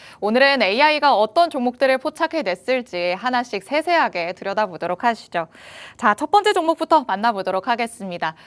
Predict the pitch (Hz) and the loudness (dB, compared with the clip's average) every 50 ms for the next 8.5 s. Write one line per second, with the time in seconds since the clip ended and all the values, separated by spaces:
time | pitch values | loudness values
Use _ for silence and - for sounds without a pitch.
0 | - - _ - 190 196 233 262 320 320 320 262 226 202 226 277 294 294 294 277 | -20 -20 _ -6 -4 -2 0 0 2 2 4 2 2 2 2 0 0 0 -2 -2
1 | 233 208 233 254 - - 339 349 339 294 233 214 233 262 269 262 254 262 247 196 | -2 -2 -4 -4 -4 0 4 4 4 4 4 2 0 0 0 -2 0 0 0 0
2 | 175 185 214 220 214 - 240 233 226 196 185 - 214 208 - 240 214 190 151 - | 0 0 -2 -2 -2 -4 -4 -4 -4 -6 -6 -6 -6 -2 -2 0 -2 -2 -4 -6
3 | - 185 170 180 196 233 262 254 247 - - 359 370 403 415 415 392 392 - 330 | -10 -8 -4 0 2 2 2 0 -2 -4 0 2 2 2 2 -2 -2 -2 -2 0
4 | 294 294 294 277 247 226 214 254 277 302 302 320 269 254 285 269 262 220 175 202 | 4 4 4 4 4 2 2 2 2 2 2 -2 -4 -2 -2 -2 -2 -2 -4 -4
5 | 233 - - 226 226 208 190 - 160 156 160 - _ - - - - - - - | -6 -6 -8 -10 -10 -8 -6 -6 -4 -6 -6 -8 _ -20 -20 -20 -20 -20 -20 -6
6 | - 220 254 330 359 403 370 320 254 233 254 311 320 339 330 320 320 320 311 311 | -2 0 0 2 4 2 2 4 2 0 0 0 0 0 0 0 2 2 2 4
7 | 277 196 185 208 285 302 - - - 330 277 208 202 - - 285 - - - 226 | 2 2 2 0 -2 -4 -6 -8 -6 -4 -4 -4 -6 -6 -6 -8 -8 -8 -8 -8
8 | 220 247 339 349 349 240 285 254 226 208 | -4 -4 -4 -4 -4 -4 -4 -2 -2 -2